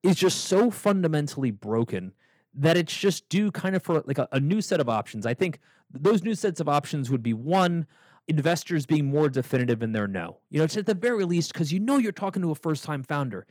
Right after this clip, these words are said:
She's never done this before. Don't try to pr-, like, play your mind game with her because you're gonna mess with her, like you said, E, right? I think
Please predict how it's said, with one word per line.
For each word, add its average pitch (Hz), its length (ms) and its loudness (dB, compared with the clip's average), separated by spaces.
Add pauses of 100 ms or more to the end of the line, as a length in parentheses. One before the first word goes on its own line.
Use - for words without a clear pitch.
(300)
She's 190 320 2
never 220 320 4
done 202 300 2
this 196 180 -4
before. 135 640 -6 (160)
Don't 202 240 0
try 208 180 -2
to 196 100 0
pr-, - 240 -8
like, 147 200 -4
play 208 160 2
your 180 160 4
mind 180 340 0
game 147 200 2
with 123 160 -4
her 156 180 0 (220)
because 214 280 2
you're 240 80 2
gonna 285 120 2
mess 285 260 -4
with 139 120 0
her, 104 240 -6
like 165 160 0
you 262 120 4
said, - 180 -4
E, 85 100 -4
right? 127 240 0 (960)
I 165 140 -2
think 226 260 0